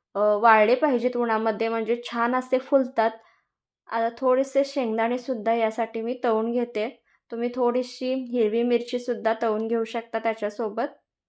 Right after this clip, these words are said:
याच्यासोबत खूपच छान लागतात सांडगे. तर शेंगदाणे सुद्धा छान तळून घेतलेले आहेत. आणि इथे आपले मस्त पॉपकॉर्न सारखे फुलणारे हे साबुदाण्याचे सांडगे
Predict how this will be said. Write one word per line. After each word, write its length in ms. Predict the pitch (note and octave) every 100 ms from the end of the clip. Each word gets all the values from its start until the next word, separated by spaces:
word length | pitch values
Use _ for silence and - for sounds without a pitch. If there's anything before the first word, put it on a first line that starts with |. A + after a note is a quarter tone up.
| _ _ _ _ _ _ _ _ _ _
याच्यासोबत 580 | A3+ A3+ A#3+ A#3+ A3+ A#3+
खूपच 340 | B3+ B3 B3+ B3+ _ -
छान 220 | B3 A#3+
लागतात 320 | B3 B3 A3
सांडगे. 500 | A3 B3 A3 G3+ A3+ - _ _ _ _ _ _ _ _ _ _ _ _ _ _ _ _ _ _ _ _ G#3
तर 80 | G#3
शेंगदाणे 460 | - G#3+ G#3 A3
सुद्धा 280 | A#3+ B3 A3+ A#3 A#3+
छान 220 | A3+ A#3+ A#3+
तळून 260 | A#3 A#3+
घेतलेले 440 | A#3+ B3 G#3 G#3 -
आहेत. 340 | A#3+ A#3+ A#3+ - _ _ _ _ _ _ _ _ _ _ _ _ _ _ -
आणि 140 | G#3+
इथे 180 | G#3+ A3+
आपले 280 | A#3 A3+ G#3+
मस्त 340 | A3+ A#3 -
पॉपकॉर्न 540 | A#3+ A#3+ A3+ - A3 A#3+
सारखे 360 | B3 A#3+ B3
फुलणारे 580 | B3 B3 A3 G#3+ A3+ A3
हे 320 | A3+ G#3 A3+ - - _ _
साबुदाण्याचे 840 | - B3 G#3+ G#3+ A#3 A#3+ A#3+ A#3+ C4
सांडगे 500 | C4 C4 G#3+ G3+